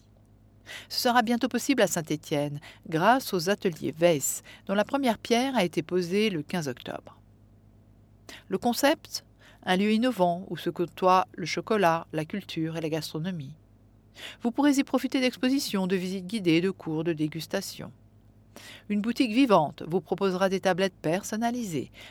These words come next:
avec les ingrédients de votre choix. Enfin, un espace restauration doté d'une terrasse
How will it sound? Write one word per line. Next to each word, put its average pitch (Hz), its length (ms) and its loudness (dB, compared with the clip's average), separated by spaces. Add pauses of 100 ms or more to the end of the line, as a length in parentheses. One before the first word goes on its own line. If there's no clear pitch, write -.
avec 196 320 0
les 175 220 0
ingrédients 240 420 0
de 233 80 0
votre 220 300 -2
choix. - 320 -12 (760)
Enfin, 220 440 -4 (400)
un 165 180 2
espace 208 640 2
restauration 147 880 -6
doté 165 340 -2
d'une 139 240 -10
terrasse 214 560 -8